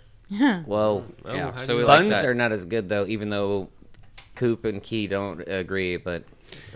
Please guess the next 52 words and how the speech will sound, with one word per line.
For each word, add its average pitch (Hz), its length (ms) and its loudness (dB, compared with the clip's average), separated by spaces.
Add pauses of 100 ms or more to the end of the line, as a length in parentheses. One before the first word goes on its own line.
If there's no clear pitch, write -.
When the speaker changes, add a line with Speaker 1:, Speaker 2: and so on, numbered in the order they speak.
(420)
Speaker 4:
The 110 120 2
other 196 180 0
thing 127 280 2
Speaker 3:
It's 120 60 4
Speaker 4:
is 135 140 0
Speaker 3:
just 113 200 -8
an 101 140 -4
underwhelming 85 540 -6
bun. 80 160 -8
Speaker 1:
I 143 60 2
Speaker 4:
Miss 127 100 2
Speaker 1:
don't 170 120 2
Speaker 4:
Curie? 143 280 4
Speaker 1:
want - 60 0
none 190 260 0
unless 151 280 -4
you 160 80 -6
got 170 240 -4
buns, 196 300 -4
hon. 180 420 -8
Speaker 4:
So 104 320 -2
it's 82 180 -8
Speaker 3:
Mm. 82 40 -14
Speaker 4:
funny 131 160 2
you 98 60 -2
say 110 240 2
that 82 200 -4
because 95 400 -8
the, 92 240 -4
uh, 80 120 -2
drop 104 360 0
that 78 120 -4
we 92 120 -6
used 87 300 -10
for 87 120 -6
I 98 120 0
M 85 160 -4
D 92 180 -8
B 87 180 -8
Biatch 80 380 -6
is 80 160 -12
from, 82 400 -6
uh, 82 240 -8 (680)
uh, 78 300 -6 (120)
Sir - 180 -6
Mix-a-Lot. - 520 -4 (320)
So - 140 -10
when, 95 180 -6
when 113 140 -10
we 98 60 -2
watched 90 300 -6
the, 90 140 -8